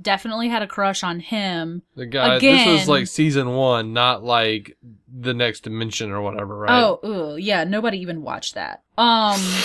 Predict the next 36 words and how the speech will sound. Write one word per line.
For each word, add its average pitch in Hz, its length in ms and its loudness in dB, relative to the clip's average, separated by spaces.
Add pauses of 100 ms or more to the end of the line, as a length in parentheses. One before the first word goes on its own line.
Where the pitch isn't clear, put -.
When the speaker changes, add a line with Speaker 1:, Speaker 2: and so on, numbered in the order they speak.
(160)
Speaker 2:
<laughs> - 400 -2
I 175 120 4
did. 151 480 0
Speaker 1:
<laughs> - 40 -20
Speaker 2:
I 415 800 2
was 151 240 6
Speaker 1:
I 320 40 8
mean, 320 200 8
Speaker 2:
like, - 60 4
Speaker 1:
I've 254 300 8
watched 208 380 2
it 170 80 -8
also. 147 340 -10
Speaker 2:
I 147 80 2
was 156 140 6
like, 151 180 4
"Alternate 156 440 2
reality 147 460 6
sequel 147 380 2
series? 214 480 4
Yes, 160 240 4
please." 190 560 4
Speaker 1:
And 220 180 -2
it 269 60 4
was 254 280 -2
terrible. 220 760 -10
Speaker 2:
It 190 140 0
was 208 180 6
Speaker 1:
But 349 120 6
Speaker 2:
terrible, 160 180 8
Speaker 1:
again, 135 320 6
Speaker 2:
but 143 160 0
still, 190 240 2
I 160 60 6
watched 143 400 2
it. 143 100 -12